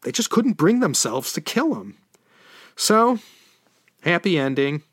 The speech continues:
November twenty-second, nineteen forty-five. Charles flew to New York and was reunited with Emily and their daughter.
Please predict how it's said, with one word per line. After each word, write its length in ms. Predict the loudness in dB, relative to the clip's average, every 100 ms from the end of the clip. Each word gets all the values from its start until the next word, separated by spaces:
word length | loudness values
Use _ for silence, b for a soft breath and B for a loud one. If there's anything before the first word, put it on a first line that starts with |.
| -4
November 300 | -2 -2 -2
twenty-second, 680 | -2 -2 0 -2 -2 -2
nineteen 340 | -2 -4 -4 -4
forty-five. 800 | -2 -2 -2 -2 0 -2 -4 -10
Charles 340 | -6 -2 0 0
flew 220 | -2 -2
to 80 | 0
New 120 | -2
York 640 | 0 2 2 2 0 -6 _ B B B B B
and 100 | -6
was 200 | -6 -6
reunited 560 | -4 -2 -2 -2 -2 -4
with 100 | -2
Emily 440 | -2 0 0 0
and 120 | 0
their 120 | -2
daughter. 580 | 0 -2 -2 -4 -4 -4